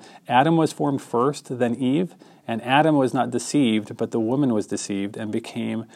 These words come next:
a transgressor." Um, and so what we see here is, uh, Paul talking about,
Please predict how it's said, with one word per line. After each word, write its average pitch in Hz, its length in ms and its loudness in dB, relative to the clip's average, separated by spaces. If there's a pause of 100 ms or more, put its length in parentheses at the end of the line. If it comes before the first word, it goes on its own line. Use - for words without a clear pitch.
(200)
a 110 120 -10
transgressor." 104 840 -6 (600)
Um, 110 360 0
and 131 160 2
so 160 140 10
what 151 260 4
we 160 120 6
see 208 240 0
here 175 480 2
is, 117 440 2 (280)
uh, 113 300 -2 (240)
Paul 151 300 8
talking 147 540 2
about, 113 420 4